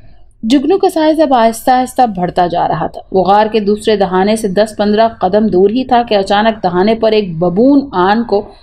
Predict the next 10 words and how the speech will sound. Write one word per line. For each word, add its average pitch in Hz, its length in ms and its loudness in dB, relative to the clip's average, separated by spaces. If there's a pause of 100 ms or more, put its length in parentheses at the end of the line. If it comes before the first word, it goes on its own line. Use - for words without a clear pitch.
(720)
बबून 226 420 4
की 277 140 -2 (220)
थूतनी 269 580 2 (220)
चांद 233 420 2
की 254 100 -2
रोशनी 196 420 2
में 226 140 4
चमक 175 340 -2
रही 165 220 -4
थी। 165 160 -14